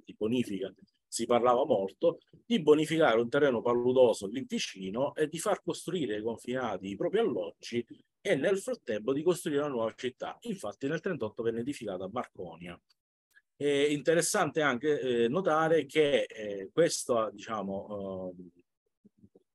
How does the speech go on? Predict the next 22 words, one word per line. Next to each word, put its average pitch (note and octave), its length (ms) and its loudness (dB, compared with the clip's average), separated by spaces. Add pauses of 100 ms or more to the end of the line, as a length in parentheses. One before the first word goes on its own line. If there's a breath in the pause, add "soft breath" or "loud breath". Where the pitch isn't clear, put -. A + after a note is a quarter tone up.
(680)
modalità A2+ 540 0
di G#2 340 -6 (420)
bonificare C3+ 580 2
questi A2+ 280 -4
terreni A#2+ 400 -2
paludosi B2 520 -2
si C3 120 -6
convertì C#3+ 460 -2
anche B2+ 260 -2
nell'esigenza A#2+ 760 -2
di A#2+ 80 0
aprire A2+ 300 -2
un A#2 160 0
ufficio A2 280 -8
postale. G#2 500 -2
Venne G#2+ 180 -4
aperta A2 300 -2
una G2 160 -6
ricevitoria A2 640 -2
di G2 80 -16
terza A#2+ 320 -4
classe, C#3 460 -4